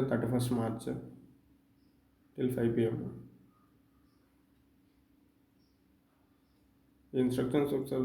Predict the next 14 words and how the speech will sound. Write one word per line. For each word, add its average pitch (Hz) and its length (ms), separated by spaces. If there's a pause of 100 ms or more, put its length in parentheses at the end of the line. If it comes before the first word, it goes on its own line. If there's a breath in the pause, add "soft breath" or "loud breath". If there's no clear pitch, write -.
చూసుకోండి. 131 320 (100)
పీడీఎఫ్ 123 360
నోటిఫికేషన్ 131 460
డౌన్లోడ్ 123 300
చేసుకున్న 123 340
తర్వాత 117 200 (120)
అఫీషియల్ 123 400
వెబ్సైట్కి 120 400
వెళ్ళి, 110 180 (520 loud breath)
so - 140
క్యాండిడేట్స్ 131 400
ఎవరైతే 131 320
ఉన్నారో 123 240 (120)
మీకు 127 880